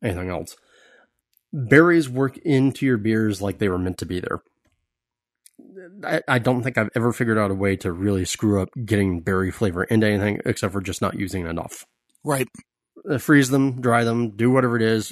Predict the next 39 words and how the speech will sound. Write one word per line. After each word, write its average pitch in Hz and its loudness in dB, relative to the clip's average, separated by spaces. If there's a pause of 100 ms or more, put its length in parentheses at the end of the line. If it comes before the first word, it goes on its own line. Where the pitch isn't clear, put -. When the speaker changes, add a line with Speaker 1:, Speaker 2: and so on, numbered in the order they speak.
Speaker 1:
Just 104 -8
get 117 4
'em 117 4
into 117 0
the 110 2
secondary 110 2
or 90 0
get 107 -2
'em 110 0
into 110 -2
the 101 -8
keg. 101 -2 (100)
You'll 110 0
have 95 -2
berry 90 -2
flavor. - -12 (1200)
Strawberries, 190 0 (480)
my 156 6
usual 170 2
advice 139 0
about 127 0
strawberries 135 -2
is 113 -4
just - -4 (180)
don't, 117 -4 (800)
because 120 0
it 143 0
doesn't 135 0
matter 117 0
what 110 -4
you 127 -2
do 120 0
in 135 -2
a 117 -2
lot 120 0
of 120 -2
ways. 123 0
It 120 -4
just, 113 -2